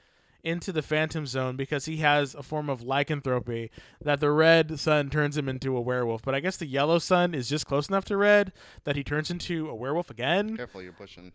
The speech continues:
Speaker 1: Sorry. And, um,
Speaker 2: Your boobs are pushing
Speaker 1: my,
Speaker 2: this off.
Speaker 1: my belly. Um, so I don't know what's going on with the book. I, I don't know. This was, a v-, this was a very <sighs> weird number one. I don't know.
Speaker 2: I was really disappointed.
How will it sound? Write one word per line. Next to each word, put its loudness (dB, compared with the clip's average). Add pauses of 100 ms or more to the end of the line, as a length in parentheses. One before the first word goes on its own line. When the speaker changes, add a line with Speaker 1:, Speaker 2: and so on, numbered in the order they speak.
(140)
Speaker 1:
Sorry. 2
And, 2
um, 6 (100)
Speaker 2:
Your -20
boobs -12
are -18
pushing -18
Speaker 1:
my, -4
Speaker 2:
this -4
off. -10
Speaker 1:
my -2
belly. -10 (140)
Um, 0
so -2
I 8
don't 8
know 10
what's -2
going 0
on -4
with -12
the -12
book. -12
I, 2 (180)
I 6
don't 2
know. -6
This -6
was, -6 (520)
a -4
v-, -10
this 2
was 10
a 10
very 10
<sighs> 6
weird 10
number 2
one. -4
I -2
don't 6
know. 2 (220)
Speaker 2:
I 0
was -2
really 0
disappointed. -2